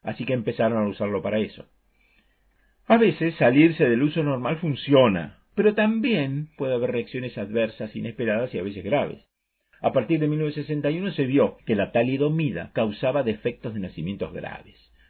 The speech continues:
Muchos bebés nacían con focomelia, es decir, sin piernas o sin brazos, extremidades acortadas o en forma de aleta.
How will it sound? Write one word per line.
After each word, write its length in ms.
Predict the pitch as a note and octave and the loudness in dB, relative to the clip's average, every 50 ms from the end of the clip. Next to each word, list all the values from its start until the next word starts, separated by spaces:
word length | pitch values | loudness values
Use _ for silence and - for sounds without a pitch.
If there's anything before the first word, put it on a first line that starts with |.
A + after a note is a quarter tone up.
| _ _ - | _ _ -6
Muchos 640 | C3 C#3 C#3+ D3 D3 D3 - D3+ D3 C#3 C#3 - - | -2 0 0 0 0 -2 -4 -4 -6 -6 -8 -12 -14
bebés 480 | - G#2 A2 A#2 A2+ A#2+ A2+ B2 - - | -6 -4 -4 -2 -2 -2 -4 -4 -6 -8
nacían 520 | B2+ G#2+ F#2+ G#2 - - A2 A2+ B2+ C3 A2 | -10 -8 -8 -8 -10 -8 -8 -6 -6 -6 -6
con 200 | G#2 G2 F#2+ F#2 | -6 -6 -6 -6
focomelia, 880 | - A2 - - - F2+ G2 A2 G#2+ G2 F2+ D#2+ D#2 D2 C2+ - - _ _ _ _ _ _ | -8 -8 -6 -4 -4 -4 -2 -2 -2 -2 -2 -4 -6 -8 -10 -12 -16 _ _ _ _ _ _
es 140 | A2+ G#2+ A#2 | -10 -6 -6
decir, 380 | A#2 A2 - - - - - _ _ _ - - | -6 -6 -6 -8 -10 -10 -12 _ _ _ -10 -2
sin 260 | - G#3+ A#3 A3 E3 - | 2 2 4 4 2 0
piernas 480 | A2+ G2 F#2+ F#2 E2+ - D#2 - - | -2 -4 -4 -4 -6 -10 -14 -16 -18
o 40 | - | -14
sin 240 | - - G3+ G#3+ E3+ | -4 0 0 2 2
brazos, 400 | A#2+ - F2+ F#2+ - - - - | 2 0 -4 -4 -6 -12 -18 -20
extremidades 920 | - - - _ _ _ A2+ F#2+ F2 D#2+ D2 D#2+ F#2 G2+ G#2 F#2+ G2 - - | -20 -20 -20 _ _ _ -8 -6 -6 -4 -4 -2 0 0 0 0 -2 -4 -8
acortadas 1000 | D#2+ - - - - - - _ - F3+ F3+ F3 D#3 C3 C#3 C#3 C#3+ D3 - _ - - - _ - | -14 -14 -12 -14 -14 -14 -16 _ -4 -2 0 0 0 -2 -2 -4 -4 -6 -10 _ -20 -20 -20 _ -2
o 280 | - D#3+ F3+ F#3 F3 - | 0 2 2 2 0 -2
en 120 | B2+ A2 - | -6 -6 -6
forma 260 | C3+ C#3+ C3+ A2 F#2+ | -8 -8 -6 -6 -6
de 80 | E2+ | -6
aleta. 320 | E2 F#2 F#2+ - - - | -6 -6 -6 -6 -8 -14